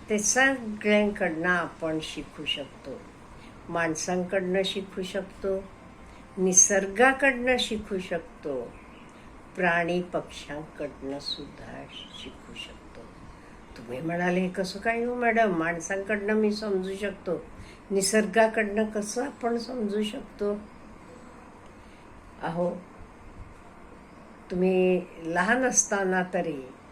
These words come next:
आंब्याच्या झाडाला कैरा लागल्यावर किंवा चिंचेच्या झाडाला चिंचा लागल्यावर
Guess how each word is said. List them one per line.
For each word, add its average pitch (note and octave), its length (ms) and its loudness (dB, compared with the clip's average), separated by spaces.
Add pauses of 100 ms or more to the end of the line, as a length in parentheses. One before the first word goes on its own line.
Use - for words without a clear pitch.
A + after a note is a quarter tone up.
(420)
आंब्याच्या F#3+ 580 0
झाडाला G3 580 2
कैरा F3 600 0
लागल्यावर D#3 640 -4 (240)
किंवा E3+ 280 -4
चिंचेच्या F#3 680 -4
झाडाला F#3 560 0
चिंचा F#3 600 -6
लागल्यावर D3+ 640 -6